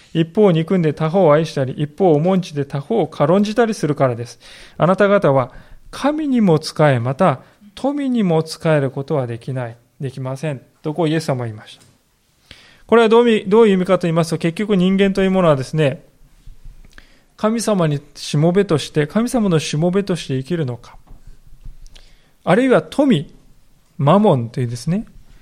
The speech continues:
え、その富の奴隷になって生きるのか、その二つに一つの道しか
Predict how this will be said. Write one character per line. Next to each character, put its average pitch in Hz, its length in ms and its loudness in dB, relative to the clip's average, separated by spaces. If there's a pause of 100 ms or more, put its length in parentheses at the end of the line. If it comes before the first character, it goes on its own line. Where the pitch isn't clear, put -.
(180)
え、 165 100 0
そ 214 200 -2
の 208 160 -2
富 285 320 -4
の 165 120 4
奴 135 160 0
隷 160 200 2
に 170 120 -2
な 185 140 0
っ 180 60 -8
て 147 180 -6
生 135 80 -6
き 185 140 -6
る 175 40 -4
の 135 140 -4
か、 135 320 -4 (300)
そ - 140 -2
の 170 100 2
二 240 320 -4
つ 269 160 -8
に 240 100 2
一 226 240 -4
つ 226 120 -8
の 180 160 0
道 160 120 -2 (140)
し - 160 -10
か 165 220 2